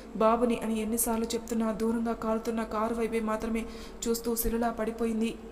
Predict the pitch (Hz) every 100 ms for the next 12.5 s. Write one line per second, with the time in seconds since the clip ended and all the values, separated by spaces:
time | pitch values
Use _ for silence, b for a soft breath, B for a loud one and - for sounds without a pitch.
0 | - - - - - 220 226 233 - B
1 | B B B - - 220 220 233 214 220
2 | 226 220 220 214 233 233 220 214 240 220
3 | 220 B B 277 294 339 311 240 220 226
4 | 226 240 233 214 208 226 226 226 240 226
5 | 220 233 233 226 214 233 226 220 214 220
6 | 233 226 220 233 226 226 220 233 220 214
7 | 226 220 B B B B - 220 233 233
8 | 226 220 - 226 214 233 226 226 220 220
9 | 214 190 214 220 240 226 214 214 - 220
10 | 220 220 214 - 226 214 214 214 - 233
11 | - B B B - - - 202 202 233
12 | 226 - 226 226 208